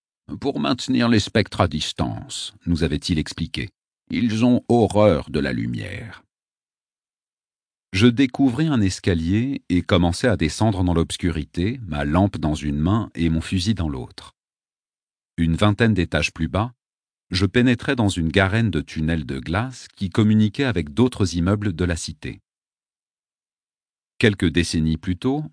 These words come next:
le père Glaucus avait marqué les entrées de ces structures souterraines à l'encre lumineuse. Entrepôt,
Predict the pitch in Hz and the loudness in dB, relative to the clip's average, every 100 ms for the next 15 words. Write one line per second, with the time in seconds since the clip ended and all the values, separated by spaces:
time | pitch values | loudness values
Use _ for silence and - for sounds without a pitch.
0 | _ - 196 92 127 110 95 95 - 151 | _ 0 2 4 2 0 0 -2 -2 -6
1 | 104 82 80 87 - 113 78 85 90 117 | -2 0 0 0 0 0 0 -2 -2 -2
2 | 87 - - - 107 - 98 98 92 82 | -2 -2 -4 -4 -6 -6 -6 -6 -8 -2
3 | 98 117 139 139 - 82 92 123 - 98 | 0 0 -2 -6 -2 2 2 2 0 0
4 | 90 82 71 65 110 - 80 - _ _ | 2 0 -2 -6 -10 -12 -14 -18 _ _
5 | _ _ _ - 78 - 76 73 82 76 | _ _ _ -8 -8 -6 -10 -8 -6 -4
6 | 95 | -4